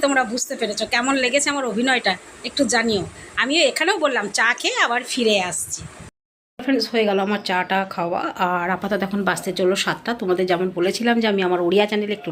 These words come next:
লাইভ যাব, তো সাতটা বাজতে চললো, <laughs> একটু রেডি হয়ে বসে পড়ি। আহ,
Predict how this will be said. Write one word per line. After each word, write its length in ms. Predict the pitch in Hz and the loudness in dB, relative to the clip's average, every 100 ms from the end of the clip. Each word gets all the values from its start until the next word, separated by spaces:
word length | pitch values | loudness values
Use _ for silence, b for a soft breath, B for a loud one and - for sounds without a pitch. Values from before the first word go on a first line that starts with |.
| 160 | 0
লাইভ 160 | 175 196 | 0 0
যাব, 140 | 220 226 254 B B B B B - | -2 -2 -4 B B B B B -6
তো 60 | 175 165 | -4 -2
সাতটা 240 | 185 - 208 | -2 0 0
বাজতে 180 | 214 220 240 | 0 -2 0
চললো, 200 | 220 254 | 0 0
<laughs> 300 | - 262 226 | 0 0 0
একটু 140 | 233 190 185 | 0 0 2
রেডি 160 | 202 240 | 4 6
হয়ে 120 | 208 190 | 4 4
বসে 180 | 226 262 | -2 -2
পড়ি। 140 | 254 311 | -2 -2
আহ, 840 | - - - - - 175 175 175 | -4 -4 -4 -4 -6 -4 -2 -4